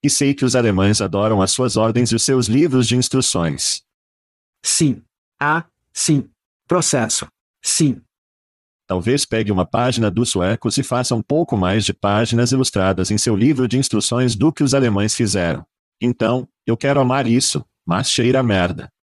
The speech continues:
Speaker 1: O conselho quer minha participação na cabeça. Os acionistas do inferno querem minha cabeça.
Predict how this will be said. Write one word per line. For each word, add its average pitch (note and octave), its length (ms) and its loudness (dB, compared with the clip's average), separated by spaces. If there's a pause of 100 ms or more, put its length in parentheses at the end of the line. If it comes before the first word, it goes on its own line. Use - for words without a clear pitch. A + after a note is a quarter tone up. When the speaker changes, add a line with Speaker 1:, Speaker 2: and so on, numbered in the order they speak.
Speaker 1:
O G#2+ 80 -4
conselho A2+ 500 0
quer F#2 240 -2
minha F#2+ 220 0
participação A#2+ 720 -4
na B2 80 0
cabeça. F2 540 -4 (340)
Os C3+ 140 2
acionistas A#2+ 580 0
do A#2 100 0
inferno G#2+ 540 -2
querem A2+ 320 0
minha A#2 220 2
cabeça. F#2+ 520 -2